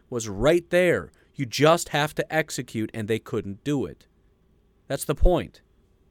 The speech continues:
"Stupid G M, you should have just drafted a guy." If Aaron Rodgers and Davante and da, da, da, da, da, da, da, da, da isn't good enough, one other guy ain't gonna be good enough. Should we have gotten a tackle?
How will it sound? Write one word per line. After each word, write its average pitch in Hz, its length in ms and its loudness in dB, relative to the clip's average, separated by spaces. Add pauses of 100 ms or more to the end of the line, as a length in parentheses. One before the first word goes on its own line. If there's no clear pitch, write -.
(540)
"Stupid 156 400 -2
G 165 280 4
M, 160 140 4
you 170 60 -4
should 226 180 -2
have 180 100 -2
just 170 180 -2 (260)
drafted 160 520 2
a 120 80 2
guy." 101 340 -2 (800)
If 127 200 -8
Aaron 202 260 2
Rodgers 120 640 2
and 123 160 -4
Davante 117 720 -2
and 98 100 -6
da, 127 200 -2
da, 175 160 -2
da, 160 180 2
da, 170 140 -2
da, 165 180 2
da, 180 160 -2
da, 156 240 2
da, 123 140 -4
da 101 320 -2 (340)
isn't 170 320 2
good 190 160 4
enough, 123 320 0
one 131 400 0
other 202 220 6
guy 147 480 4 (320)
ain't 180 260 2
gonna 190 220 4
be 185 120 2
good 196 240 8
enough. 127 640 2 (260)
Should 170 200 -2
we 180 80 8
have 165 80 4
gotten 156 260 4
a 127 40 -2
tackle? 147 640 -2